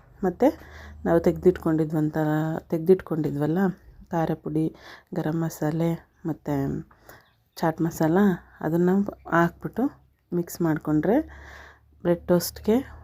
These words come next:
ಒಳಗಡೆ ಫಿಲ್ ಮಾಡೋಕ್ಕೆ ರೆಡಿ ಆಗುತ್ತೆ. ಪೂರ್ತಿ ನೀಟಾಗಿ ಮಿಕ್ಸ್ ಮಾಡಿ ಒಂದೇ ಒಂದು ನಿಮಿಷ ಲಿಡ್ ಕ್ಲೋಸ್ ಮಾಡಿ ಬೇಯಿಸಿದ್ರೆ ಸಾಕು. ನೋಡಿ, ಬ್ರೆಡ್ ಟೋಸ್ಟ್‌ಗೆ ಒಳಗಡೆ ಫಿಲ್ ಮಾಡೋಕ್ಕೆ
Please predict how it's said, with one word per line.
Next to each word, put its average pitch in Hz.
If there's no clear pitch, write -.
ಒಳಗಡೆ 165
ಫಿಲ್ 156
ಮಾಡೋಕ್ಕೆ 156
ರೆಡಿ 160
ಆಗುತ್ತೆ. 160
ಪೂರ್ತಿ 208
ನೀಟಾಗಿ 175
ಮಿಕ್ಸ್ -
ಮಾಡಿ 160
ಒಂದೇ 208
ಒಂದು 196
ನಿಮಿಷ 170
ಲಿಡ್ 165
ಕ್ಲೋಸ್ 160
ಮಾಡಿ 165
ಬೇಯಿಸಿದ್ರೆ 156
ಸಾಕು. 185
ನೋಡಿ, 175
ಬ್ರೆಡ್ 165
ಟೋಸ್ಟ್‌ಗೆ -
ಒಳಗಡೆ 160
ಫಿಲ್ 160
ಮಾಡೋಕ್ಕೆ 165